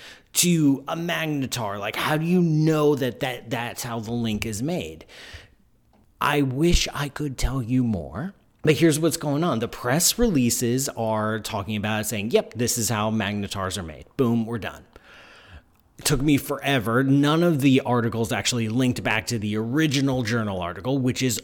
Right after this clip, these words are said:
always annoying. Like, like, give me the link so I can actually read the paper. So I had to dug it up. It's, it's published in Nature Letters. So it's, it's published research.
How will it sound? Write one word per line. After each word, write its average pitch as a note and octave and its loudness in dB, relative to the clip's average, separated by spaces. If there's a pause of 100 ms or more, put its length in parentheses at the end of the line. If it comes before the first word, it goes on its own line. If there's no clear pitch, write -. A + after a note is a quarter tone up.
(140)
always G#2+ -2
annoying. E2 -10
Like, G2 -8 (240)
like, A2 -8
give E3 6
me F3 8
the E3 6
link G#2+ 0
so A#2 0
I G2+ -4
can G#2+ -4
actually G#2+ -4
read G2+ -6
the A2+ -4
paper. F2+ -8
So A2+ -4
I - -2
had A2 -4
to A#2+ 0
dug A#2+ -2
it D3+ -2
up. - -10 (460)
It's, C3 0
it's B2+ -4
published C#3 0
in D#3+ 2
Nature C3 2
Letters. G2 -4
So A2+ -2
it's, G#2+ -4
it's C3 -2
published F#3 0
research. F#2+ -6